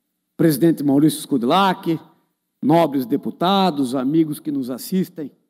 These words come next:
pelas redes sociais, pela T V da Assembleia. Uma boa tarde a todos. No final da tarde de hoje, às dezoito horas,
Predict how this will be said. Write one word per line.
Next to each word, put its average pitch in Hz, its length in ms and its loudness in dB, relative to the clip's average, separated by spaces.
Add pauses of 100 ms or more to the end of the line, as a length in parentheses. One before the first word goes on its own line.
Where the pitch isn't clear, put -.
(520)
pelas 156 240 -4
redes 143 240 -8
sociais, 160 960 -6
pela 135 220 -12
T 143 160 -10
V 139 220 -6
da 131 80 -10
Assembleia. 147 760 -6 (840)
Uma 160 160 -4
boa 170 300 0
tarde 185 720 0 (680)
a 202 80 -2
todos. - 720 0 (1600)
No 247 340 0
final 277 380 0
da 180 240 -2
tarde 202 340 -2
de 147 100 0
hoje, 175 300 2
às 143 100 -8
dezoito 151 500 -2
horas, 160 600 -4